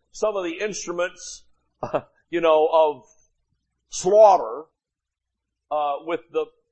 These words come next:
with the blood mop, it's basically a little mop thing that they would sprinkle the blood with, if he missed it, the whole sacrifice was tainted.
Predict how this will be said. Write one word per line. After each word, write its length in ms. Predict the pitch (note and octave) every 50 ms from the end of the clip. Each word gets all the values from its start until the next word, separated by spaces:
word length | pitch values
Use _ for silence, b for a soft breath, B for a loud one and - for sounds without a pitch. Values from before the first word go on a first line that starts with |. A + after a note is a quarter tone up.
| _ _
with 200 | D3 D#3 E3 -
the 80 | - D3+
blood 380 | C3+ C3 D3 F#3 G#3 G#3 G3+ - - - _ _ _ _ _ _ _ _ _ _ _ _ _ A#2+
mop, 460 | A#2+ B2+ B2+ B2+ B2 C3 D3+ - - - - _ _
it's 140 | B2 - C3
basically 500 | A#2+ D3+ E3 E3 D#3+ C#3+ C3 - C#3+ C3+
a 60 | B2+
little 260 | B2 C#3 C#3 B2+ A2+
mop 400 | A#2 B2+ D3 D3 D3 - - _
thing 200 | A#2+ A2+ G#2+ A#2
that 120 | A#2+ - -
they 120 | A2+ A2+ A2
would 280 | G#2 A#2+ B2 A2 -
sprinkle 480 | - - - - D#3 E3+ C#3+ C#3 B2+ A#2+
the 80 | A#2+
blood 400 | A2+ G#2+ A#2 C3+ D#3+ F3+ E3 C3+
with, 220 | A2+ A2+ A2+ A2+ - _ b b b b b b
if 180 | - D3+ C3+ -
he 180 | F3 G3+ G3
missed 440 | F3 D#3+ F3 A3 B3 - - - -
it, 180 | D3 C3+ C#3 - - _ _ _ _ _ _ _ _ _ _
the 140 | - F#3 F#3+
whole 240 | - G3+ A3+ B3 A#3
sacrifice 800 | A#3+ - A3+ A#3+ A3+ - G#3 F#3+ - E3 D3 C3+ B2+ - -
was 180 | C3 B2+ B2 -
tainted. 420 | - D#3 D3 D#3 D#3 - D#3 F#3+